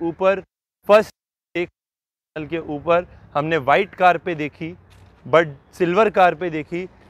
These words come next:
एक मैग्मा ग्रे गाड़ी के ऊपर जो क्रॉस एडिशन ग्रिल का लुक है, जो एस क्रॉस का लुक देती है आगे से गाड़ी को। देखिए, ये सब चीज़ें जब कंबाइन होती है, हमारे दो सौ से ऊपर वीडियो हैं Ertiga के,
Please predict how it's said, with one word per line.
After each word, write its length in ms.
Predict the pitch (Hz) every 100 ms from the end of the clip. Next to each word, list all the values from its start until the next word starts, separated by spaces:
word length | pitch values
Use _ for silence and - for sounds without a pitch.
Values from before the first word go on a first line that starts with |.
| _
एक 120 | 165 160
मैग्मा 440 | 143 160 156 220 240
ग्रे 240 | 190 202
गाड़ी 320 | 165 160 180 175
के 180 | 196 190 170
ऊपर 380 | 156 214 151 107 _ _ 127
जो 120 | 165 -
क्रॉस 320 | 175 185 220
एडिशन 540 | 185 170 190 - 202 190 _ _ 131 123
ग्रिल 320 | 202 233 151 104 - - - 185
का 140 | 190
लुक 400 | 151 131 208 - 190
है, 200 | 185 202 _ -
जो 160 | 139 -
एस 180 | 170 -
क्रॉस 340 | 190 185 180
का 140 | - 170
लुक 220 | 156 196
देती 380 | 156 160 - 160
है 180 | 160 160
आगे 340 | 135 131 151
से 180 | 180 151
गाड़ी 280 | 127 139 165
को। 240 | - 190 - _ _
देखिए, 340 | 170 180 233 160
ये 200 | 170 208
सब 360 | - 233 -
चीज़ें 340 | 220 208 220 175
जब 220 | 220 -
कंबाइन 420 | 170 147 151 202 185
होती 280 | 160 185 160
है, 180 | 123 - _ _
हमारे 680 | 147 160 185 208 220 220 208 180
दो 180 | 147 170
सौ 180 | 233 226
से 120 | 226
ऊपर 340 | 185 156 208
वीडियो 340 | 175 165 180 160
हैं 180 | 131 107 139
Ertiga 380 | 135 165 160 151
के, 160 | 175